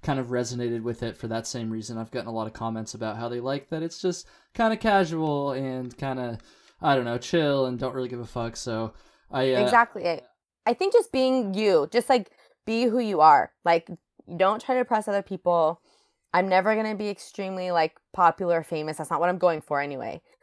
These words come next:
Speaker 2: But it's just, if you just be you, people can, like, sense, like, if you're being genuine, I think. And I, I
Speaker 1: Absolutely.
Speaker 2: think that's the big, the, the big thing these days. It's, especially in social media, it's so hard to f-, sometimes find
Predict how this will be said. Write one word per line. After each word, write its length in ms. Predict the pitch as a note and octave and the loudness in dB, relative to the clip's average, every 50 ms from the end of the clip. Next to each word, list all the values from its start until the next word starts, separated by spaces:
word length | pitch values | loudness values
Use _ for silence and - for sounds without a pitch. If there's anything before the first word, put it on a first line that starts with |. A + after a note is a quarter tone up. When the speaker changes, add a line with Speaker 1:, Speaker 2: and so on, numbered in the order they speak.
| _ _ | _ _
Speaker 2:
But 140 | - F#3+ F#3+ F3+ | 6 8 8 8
it's 100 | C4+ - | 6 4
just, 200 | G#3+ - - - | -2 -6 -6 -6
if 100 | F#3 E3+ D#3+ | -8 -8 -6
you 40 | F#3 | -6
just 200 | E3 A3 A3 - | -6 -6 -6 -4
be 80 | - B3 | -4 -4
you, 500 | A3+ G3+ G3+ F#3 F3 F3 F3 F3 - - _ _ _ - | -4 -2 0 0 2 2 2 0 -2 -4 _ _ _ -10
people 400 | - G#3+ G#3 - - G3+ G3+ F#3+ | -8 -6 -6 -4 -2 -2 -2 -2
can, 240 | - - F#3 F3 E3 | -4 -6 -8 -6 -4
like, 300 | E3 D#3 D3 D3 - _ _ _ _ | -4 -4 -6 -8 -10 _ _ _ _
sense, 360 | - - - F#3 F3 E3 - - - _ _ _ _ | -8 -2 0 0 0 0 -4 -10 -18 _ _ _ _
like, 220 | - D#3 D#3 D3+ - | -8 -8 -6 -8 -10
if 120 | D#3 - | -8 -6
you're 80 | E3 D#3+ | -6 -6
being 220 | - D#3+ D#3 D3+ | -4 -6 -6 -6
genuine, 500 | C#3+ D3 C#3 C3+ B2+ G#2+ F2 E3+ - E3+ - _ _ - | -6 -6 -6 -6 -8 -10 -10 -10 -10 -12 -16 _ _ -16
I 80 | - C#3+ | -16 -14
think. 380 | - - - F2+ - - - _ _ _ _ | -12 -12 -12 -12 -14 -18 -20 _ _ _ _
And 100 | - - | -4 -2
I, 40 | C#3 | -2
I 20 | |
Speaker 1:
Absolutely. 440 | D3 D#3 E3 D3 B2+ D#3+ F3+ E3+ - - | -2 -2 -2 0 2 2 2 2 0 -2
Speaker 2:
think 100 | E3 D3 | 0 2
that's 220 | D#3 D#3 - - | 4 4 4 2
the 160 | - - E3 D3+ | -4 -6 -6 -4
big, 340 | - D#3+ D#3 D3+ D3+ D3 - _ _ _ | -2 -2 -2 -2 -4 -6 -10 _ _ _
the, 160 | - D#3+ C#3+ - _ _ _ - | -8 -8 -8 -10 _ _ _ -16
the 80 | - F3+ | -8 -4
big 220 | - G3+ F3+ - | -4 -4 -2 -2
thing 180 | - F3+ E3+ D#3+ | -2 -4 -2 -2
these 180 | D3 D3+ C#3 - | -4 -4 -4 -2
days. 160 | D3 C#3+ D3 | -2 -2 -2
It's, 180 | D#3 D3 - - - - - - - | -2 -4 -6 -10 -20 -20 -20 -16 -2
especially 300 | - - C4+ C4 - D4 | 2 2 2 2 2 0
in 60 | B3+ | 0
social 300 | - A3+ A3 - - F3+ | 0 0 -2 -2 -4 -4
media, 260 | E3+ E3 D#3+ E3+ F3+ | -4 -2 0 0 0
it's 120 | - - | 0 0
so 180 | - - F3+ E3+ | 2 4 4 4
hard 400 | D#3+ - E3 D#3 D3+ D3 C3+ C3 - _ _ _ _ _ _ _ _ _ _ - | 4 4 4 4 4 4 2 -4 -8 _ _ _ _ _ _ _ _ _ _ -4
to 80 | - G3+ | -2 -2
f-, 160 | E3+ - - - | -2 -2 -6 -12
sometimes 440 | - - G3 F#3 E3 E3 D#3+ - | -8 -4 -2 -2 -2 -4 -6 -2
find 340 | - - D#3+ D#3+ D#3+ D#3+ D#3 | 0 2 2 2 2 0 -4